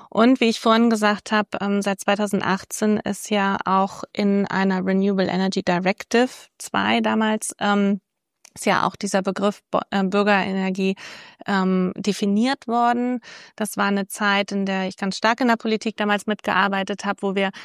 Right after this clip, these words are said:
uns auch innerhalb der verschiedenen Mitgliedstaaten immer wieder darüber austauschen mussten, was ist denn Bürgerenergie bei euch? Ne, es gibt halt nicht in jedem Land diese Wirtschaftsform Genossenschaft. Ähm, und, äh, was ist denn für euch eigentlich das Wichtige daran und wie definiert man das eigentlich auf europäischer Ebene?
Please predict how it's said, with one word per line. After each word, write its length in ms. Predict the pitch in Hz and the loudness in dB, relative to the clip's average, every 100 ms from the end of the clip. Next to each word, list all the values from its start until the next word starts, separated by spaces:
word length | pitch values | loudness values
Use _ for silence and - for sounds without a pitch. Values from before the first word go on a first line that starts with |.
| - - | -20 -8
uns 380 | - 214 202 - | -2 0 0 -2
auch 240 | - 202 - - | 2 2 0 -2
innerhalb 480 | 233 233 220 214 | 2 2 2 0
der 100 | 220 | -2
verschiedenen 540 | 208 208 - 233 214 214 | -2 -4 -2 0 2 2
Mitgliedstaaten 680 | 262 311 - - 196 196 | 2 -2 -2 0 -2 0
immer 180 | 202 208 | -2 -2
wieder 160 | 196 202 | 0 0
darüber 360 | 202 202 196 | 0 0 2
austauschen 480 | 285 - 220 208 208 | 0 0 -2 -2 -2
mussten, 280 | 196 - 202 | -2 -4 -4
was 120 | 202 | -4
ist 160 | 220 - | -6 -4
denn 140 | 214 | -2
Bürgerenergie 640 | 208 208 202 202 202 202 196 | 0 0 0 0 -2 -2 -2
bei 220 | 202 - | 0 2
euch? 460 | 269 190 160 - - _ | 4 4 0 -8 -18 _
Ne, 140 | 214 269 | -6 -6
es 140 | - | -6
gibt 240 | 226 - | -8 -4
halt 160 | 208 196 | -4 -2
nicht 160 | 220 208 | -2 -2
in 100 | 196 | -2
jedem 300 | 214 208 202 | 0 0 2
Land 320 | 202 247 226 | 2 2 -2
diese 300 | 196 202 190 - | -4 -4 -6 -8
Wirtschaftsform 800 | 190 220 214 202 - 208 196 202 | -2 -2 0 -4 -6 -2 0 0
Genossenschaft. 840 | 190 202 214 196 - 160 214 - - - - - - - - | 2 2 2 -4 -4 -6 -6 -14 -20 -20 -18 -18 -20 -20 -4
Ähm, 420 | 220 214 214 208 | 0 2 2 0
und, 400 | - 214 208 190 | 0 0 0 0
äh, 320 | 208 208 202 190 | -2 0 0 0
was 260 | 202 - | -2 -2
ist 180 | 202 - | -10 -4
denn 160 | 208 202 | -2 -2
für 200 | 214 - | -2 2
euch 380 | 208 233 - | 4 4 0
eigentlich 360 | - 196 196 190 | -4 -2 -2 -4
das 180 | 196 208 | -6 0
Wichtige 420 | 220 - 196 185 | 0 0 -4 -2
daran 340 | 180 180 180 | -2 0 -2
und 120 | 185 185 | -2 -2
wie 80 | |
definiert 500 | 190 208 220 220 240 | -2 -2 2 2 2
man 140 | 226 202 | 0 0
das 160 | 185 | -2
eigentlich 300 | - 180 180 | -2 -2 -2
auf 100 | 180 - | -6 -8
europäischer 640 | 185 180 - 185 180 180 | -6 -6 -4 -4 -4 -4
Ebene? 440 | - 185 185 226 | -4 -2 0 -2